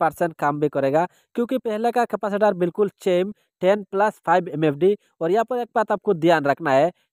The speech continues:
टेन की जगह में फ़िफ़्टीन एम एफ डी का कैपेसिटर नहीं लगाना है, नहीं तो मोटर का स्टार्टिंग कॉइल जल जाएगा। और टेन की जगह में आपने अगर एट एम एफ डी या फिर सिक्स एम एफ डी लगा दिया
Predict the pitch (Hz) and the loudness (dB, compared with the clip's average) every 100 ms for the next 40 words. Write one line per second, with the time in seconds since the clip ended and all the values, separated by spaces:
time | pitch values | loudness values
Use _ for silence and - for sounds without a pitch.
0 | - 262 226 269 233 226 220 220 170 - | -2 -2 -2 -2 2 2 2 -2 -4 -8
1 | 254 226 208 185 190 190 180 165 165 160 | -4 0 0 2 2 0 -2 -8 -6 -4
2 | 156 143 143 139 131 135 131 139 147 156 | -2 2 4 4 0 0 0 2 0 -2
3 | 185 156 180 185 214 - _ - 208 - | -4 -2 -2 -2 -4 -4 _ -12 -8 -2
4 | 226 233 208 196 175 156 151 151 143 170 | 0 0 4 4 4 2 4 2 4 2
5 | 185 _ _ 180 - 233 262 269 240 240 | 0 _ _ -10 -2 -2 -2 -2 0 2
6 | 233 226 196 208 208 190 220 220 _ _ | 2 2 2 2 2 4 2 0 _ _
7 | - 240 240 214 220 196 214 196 208 214 | 2 2 4 2 2 4 4 4 2 -4
8 | - 220 - 202 185 165 185 156 156 156 | -2 -6 -4 -2 -2 0 2 2 2 2
9 | 160 190 | 0 0